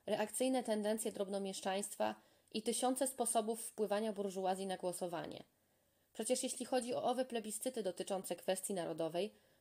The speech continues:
to można tu przyjąć jako niezłomną regułę, że klasy panujące albo umiałyby mu przeszkodzić tam, gdzie im to nie odpowiada,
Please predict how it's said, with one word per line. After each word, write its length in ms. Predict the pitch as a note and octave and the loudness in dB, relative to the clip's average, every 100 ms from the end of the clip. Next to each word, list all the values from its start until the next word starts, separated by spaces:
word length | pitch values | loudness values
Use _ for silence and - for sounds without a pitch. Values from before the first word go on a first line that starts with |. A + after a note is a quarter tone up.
| - | -4
to 100 | G#3+ | 2
można 260 | B3+ C4+ | 4 2
tu 120 | C4 A#3+ | 0 -2
przyjąć 360 | - B3 A#3+ | -2 -2 0
jako 200 | - A3 | -2 0
niezłomną 460 | A#3 G#3+ A#3+ C4 C4 | -2 0 0 2 0
regułę, 480 | B3 F#3+ F3+ F3 G#3+ - _ _ | 0 0 2 2 0 -8 _ _
że 120 | G3 | -4
klasy 300 | G3+ A3+ A3+ | 0 0 0
panujące 720 | A#3+ A3+ A3 A3+ A3+ - F3+ - _ | -2 0 0 0 -2 -2 -2 -4 _
albo 280 | A3 B3+ B3+ | 0 4 4
umiałyby 640 | - A3 A3+ C4+ A3 F#3 F3+ | 2 2 4 2 2 -2 -6
mu 80 | |
przeszkodzić 680 | E3+ - F#3+ - A3 F3 - | -6 -6 -6 -2 -2 -4 -6
tam, 280 | A3 G3+ E3 - _ _ - | -2 -2 -2 -10 _ _ -8
gdzie 160 | F3+ | -4
im 140 | G3 G3 | -2 0
to 120 | F#3+ | -2
nie 140 | F#3 | -2
odpowiada, 600 | F3 - F3 E3+ E3 A3 | -4 -4 -2 0 2 2